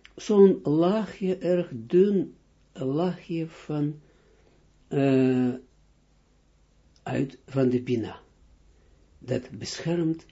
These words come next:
eh, de zon, zoals ik jullie ook had verteld,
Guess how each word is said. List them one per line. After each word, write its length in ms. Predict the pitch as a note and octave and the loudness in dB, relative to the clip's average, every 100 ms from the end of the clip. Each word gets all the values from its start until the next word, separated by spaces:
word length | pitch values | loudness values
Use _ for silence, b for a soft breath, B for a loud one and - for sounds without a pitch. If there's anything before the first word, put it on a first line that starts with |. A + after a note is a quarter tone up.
| b b b _ | b b b _
eh, 120 | - B2+ B2+ A#2+ A2 - | -2 2 2 2 -4 -10
de 200 | G#2+ A2+ | -12 -8
zon, 500 | - C3+ C#3+ - - _ _ _ _ _ _ _ | -2 0 0 -2 -12 _ _ _ _ _ _ _
zoals 300 | - C3 A2 | -8 -8 -6
ik 60 | A2+ | -6
jullie 220 | A2+ A2+ | -4 -4
ook 200 | A2 - | -6 -10
had 280 | - A2+ - | -14 -16 -16
verteld, 500 | A2+ A#2+ B2+ A#2+ A2+ | -14 -10 -6 -6 -6